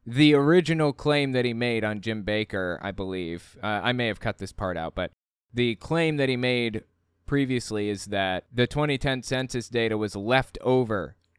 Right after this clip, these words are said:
in the machines. That's nonsense.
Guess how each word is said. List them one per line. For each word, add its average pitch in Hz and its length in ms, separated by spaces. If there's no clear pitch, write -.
in 123 180
the 117 80
machines. 95 680
That's 151 240
nonsense. 196 800